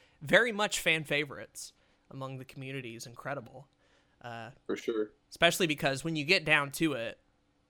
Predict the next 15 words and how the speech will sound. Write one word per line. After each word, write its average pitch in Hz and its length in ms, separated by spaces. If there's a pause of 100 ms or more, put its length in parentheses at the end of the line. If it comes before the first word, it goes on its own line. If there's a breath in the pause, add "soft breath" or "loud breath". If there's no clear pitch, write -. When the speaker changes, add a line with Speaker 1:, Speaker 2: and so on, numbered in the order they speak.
(160)
Speaker 1:
the 143 120
original 147 420
Red 139 240
and 131 120
Blue 127 580
is 139 160
an 143 80
R 139 180
P 143 160
G 135 260
for 139 240
an 131 160
eight-bit 147 540 (120)
system 131 760 (320)
that 135 480